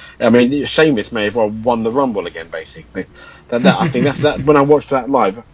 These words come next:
I think my daughter, no, yeah, we watched it, um, I think live, my daughter and I, 'cause she, she slept, and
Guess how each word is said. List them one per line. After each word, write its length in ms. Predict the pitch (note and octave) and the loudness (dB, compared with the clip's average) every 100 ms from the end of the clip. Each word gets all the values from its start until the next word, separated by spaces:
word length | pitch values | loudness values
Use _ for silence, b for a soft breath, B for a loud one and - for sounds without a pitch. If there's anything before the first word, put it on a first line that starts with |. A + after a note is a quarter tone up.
| _ - | _ -4
I 100 | B2+ | -2
think 120 | C3 | 0
my 80 | A#2 | 4
daughter, 260 | D#3 C#3+ | 4 6
no, 120 | D3 | 2
yeah, 360 | G#2+ A2 B2 G2 b b - | -2 0 -2 -2 b b -6
we 80 | B2 | 2
watched 380 | D#3+ D3+ - C#3+ | 4 4 2 0
it, 180 | C#3 - | 0 -6
um, 180 | C3+ B2 | -4 -4
I 40 | |
think 200 | A2 C#3 | -4 -2
live, 320 | B2 C#3+ A#2 A2 | 2 2 2 -2
my 80 | |
daughter 360 | G#2+ C3+ B2 G#2+ | 0 0 0 -4
and 80 | F#2+ | -4
I, 80 | F#2 | -4
'cause 180 | - - | -8 -6
she, 140 | B2+ | -6
she 280 | A2+ A#2+ G#2+ | -2 -2 -2
slept, 360 | E2 D3 G#2 F2+ | -2 2 2 2
and 180 | A2 | 0